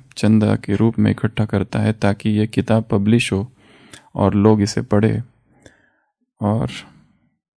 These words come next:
पर्याप्त पैसे इकट्ठा हो जाते हैं। और जब वो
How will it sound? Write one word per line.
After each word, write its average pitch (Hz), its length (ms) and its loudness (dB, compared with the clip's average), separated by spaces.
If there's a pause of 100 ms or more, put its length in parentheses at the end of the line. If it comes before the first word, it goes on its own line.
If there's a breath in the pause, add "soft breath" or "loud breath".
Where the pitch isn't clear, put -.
(640)
पर्याप्त 117 480 2
पैसे 113 440 -2 (120)
इकट्ठा - 360 0
हो 110 140 2
जाते 110 360 -4
हैं। 127 260 -10 (240)
और 92 120 -2
जब 107 200 2
वो 120 320 -2